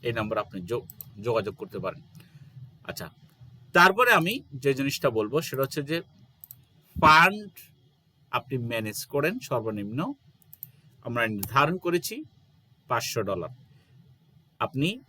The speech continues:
পাঁচ দিনের ট্রেড দেখে তারপরে সিদ্ধান্ত নেন, ঠিক আছে? প্রফিট শেয়ারিং আছে, তারপরে রিস্কের সিস্টেম আছে ফিফটি ফিফটি, তারপরে আবার রি-, without any রিস্কের সিস্টেম আছে।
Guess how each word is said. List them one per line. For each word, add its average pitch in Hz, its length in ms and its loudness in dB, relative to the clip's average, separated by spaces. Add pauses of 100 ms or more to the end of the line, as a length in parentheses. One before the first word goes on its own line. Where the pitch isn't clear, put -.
(120)
পাঁচ 131 220 4
দিনের 131 280 0 (100)
ট্রেড 131 340 2
দেখে 123 340 0 (200)
তারপরে 139 320 0
সিদ্ধান্ত 120 460 -2
নেন, 160 220 -2 (760)
ঠিক 143 100 0
আছে? 151 220 0
প্রফিট 131 360 -2
শেয়ারিং 135 400 2
আছে, 127 220 -6 (500)
তারপরে 123 560 4 (300)
রিস্কের 131 640 2
সিস্টেম 135 460 -2
আছে 131 300 -2 (260)
ফিফটি 131 260 -4
ফিফটি, 127 320 -4 (420)
তারপরে 131 460 4
আবার 120 240 4
রি-, 120 220 0
without 131 360 4
any 147 220 2
রিস্কের 135 340 -6
সিস্টেম 139 460 -6
আছে। - 240 -6